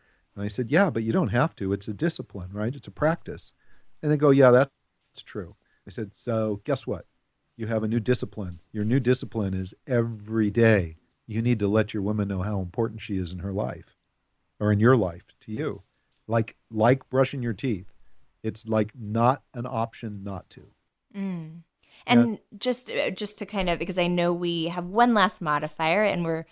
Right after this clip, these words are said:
Speaker 2: we actually have gone way over because this is so fruitful, the material, but could you share with us the last modifier as we close?
Speaker 1: So let's see. So we had the protector, the enroller,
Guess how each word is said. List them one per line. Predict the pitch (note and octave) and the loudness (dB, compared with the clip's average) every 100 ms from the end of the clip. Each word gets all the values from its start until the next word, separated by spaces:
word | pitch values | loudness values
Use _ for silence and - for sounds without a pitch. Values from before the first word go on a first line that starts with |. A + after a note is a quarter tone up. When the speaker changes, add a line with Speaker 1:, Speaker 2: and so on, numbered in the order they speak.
| - - _ _ _ - | -20 -20 _ _ _ -4
Speaker 2:
we | F#3+ F#3 | 0 2
actually | - A3+ - F#3 | 4 4 4 0
have | F3+ | 4
gone | F3+ E3 D#3 | 4 4 2
way | A#3 A3 | 4 8
over | D#3 G#3 G3+ | 8 8 6
because | F#3 F#3+ | 2 -2
this | F3+ F3+ | -4 -4
is | E3+ | -4
so | - G#3+ G#3+ G#3+ F#3 D#3+ E3 | 4 8 12 12 10 6 2
fruitful, | A#3+ - - D3 D#3+ A3 - - - | -4 -2 4 6 6 4 -8 -20 -4
the | F#3+ | 0
material, | F#3+ - C4 F#3+ | 2 6 8 10
but | A3 - | 8 2
could | A#3+ G#3+ | -4 -2
you | A#3+ B3 B3 | 2 2 2
share | - C4+ C4 C4 | 2 4 6 4
with | B3+ | 4
us | B3+ C4 | 2 2
the | A3+ | 0
last | A3 A3+ B3 A3 | 4 4 2 0
modifier | G#3+ A#3+ A#3+ C#4 C#4 C#4+ | 2 2 0 0 2 2
as | - G#3+ G3+ | 4 2 2
we | G#3 G#3 G#3 - - - | -4 -2 -4 -6 -18 -6
close? | - G3+ A#3 | 2 4 4
Speaker 1:
So | B2+ | 2
let's | A#2+ - | -2 -4
see. | A#2+ A2 | -4 -4
So | A#2+ | -2
we | A#2 | 0
had | A2 | 0
the | G#2+ | -2
protector, | A#2 - C#3+ - C3+ | -6 -2 -2 -2 -4
the | A#2 | -2
enroller, | G#2 B2 C#3 D3 C3+ C3+ | -2 2 6 6 6 4